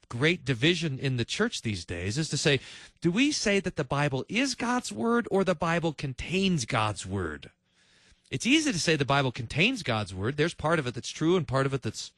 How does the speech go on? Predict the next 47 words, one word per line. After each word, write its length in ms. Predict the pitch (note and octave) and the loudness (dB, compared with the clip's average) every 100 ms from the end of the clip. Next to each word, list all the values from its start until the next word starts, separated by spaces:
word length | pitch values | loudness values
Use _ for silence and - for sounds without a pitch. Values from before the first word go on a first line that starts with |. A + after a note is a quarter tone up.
| _ _ _ - | _ _ _ -6
"I 100 | A2+ | -2
don't 140 | A2 | 0
like 160 | A2 B2+ | 0 0
so 140 | - | 0
much, 240 | A#2+ C#3+ B2+ | 0 0 0
it 80 | A2 | -2
must 200 | A2+ A#2 | -2 0
not 200 | C#3+ - | 0 -2
be 80 | |
true." 260 | G2+ - F#2+ | -4 -2 0
But 180 | G#2+ - | -2 -2
we 120 | F3 | -2
wanna 240 | G3+ A#3 | 0 0
say, 260 | F3+ C#3 B2 - - | 0 2 0 -2 -8
we 60 | - | -2
wanna 160 | F3+ D#3+ | 0 0
come 160 | D#3 | -4
to 60 | C#3+ | -2
the 100 | D#3+ | -4
whole 360 | - A#3 D4 | 0 2 2
Word 200 | B3 A#3+ | 2 -2
of 100 | G#3 | -2
God, 300 | - A#2+ A2 | 0 0 0
the 120 | B2 B2 | 0 -2
entire 640 | A#2+ - F3 A3 A#3+ A3 | -2 -10 -6 -4 0 -2
prophetic 540 | - D3+ - E3+ F3 | -2 -6 -4 -4 -2
and 100 | C#3 | -2
apostolic 560 | C3+ B2+ - B2 G#2 - | -2 -2 -2 0 0 -4
Scriptures. 420 | G#2+ - - - - - - - - _ | -8 -8 -12 -14 -18 -20 -20 -20 -20 _
And 80 | A2 | -2
we 80 | G#2+ | 2
wanna 180 | A2+ G#2 | 4 2
say 260 | G#2+ F#2+ | 2 2
that 260 | F#2 A#2+ C3+ | 4 2 2
is 380 | A#2 G#2+ - - - | 0 0 -2 -8 -14
tr-, 380 | - - - - | -16 -16 -20 -6
it 140 | - | -2
is, 220 | G#2 F#2 - - - - | -2 -4 -8 -20 -20 -4
it 120 | B2 | 0
is 180 | A2 G2 _ - | 2 0 _ 0
all 540 | D#3 G3+ E3+ G2+ G#2 | 4 4 2 0 -6
God's 400 | A2 B2 A#2+ A2 | -4 -2 -2 -2
Word, 160 | G#2 G#2 | -6 -4
all 320 | C#3+ D#3+ G3 | 0 2 2
inspired 540 | F#3+ E3+ - D3+ C#3+ A#2+ | 0 -2 -6 -2 -2 -2
by 140 | A2+ | -6
God. 240 | F#2+ E2+ | -8 -12